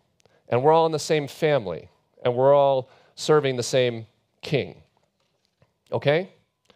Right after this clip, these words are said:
All right, so let's read the passage. And then I, and then I just want, it's, it's,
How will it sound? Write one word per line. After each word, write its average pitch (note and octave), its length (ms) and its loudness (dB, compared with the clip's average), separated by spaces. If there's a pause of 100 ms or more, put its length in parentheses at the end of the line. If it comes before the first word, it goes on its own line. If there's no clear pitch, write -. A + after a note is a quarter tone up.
All C3 80 4
right, A2 100 2
so C#3 100 -4
let's E3+ 160 2
read F#3+ 140 0
the F#3 60 0
passage. C3+ 480 0
And C3 100 -6
then C#3 80 0
I, C3 120 -2 (480)
and D3 120 2
then D#3+ 80 4
I E3 100 2
just E3 160 -10
want, F3+ 260 2 (560)
it's, C#3+ 240 0
it's, D3 220 0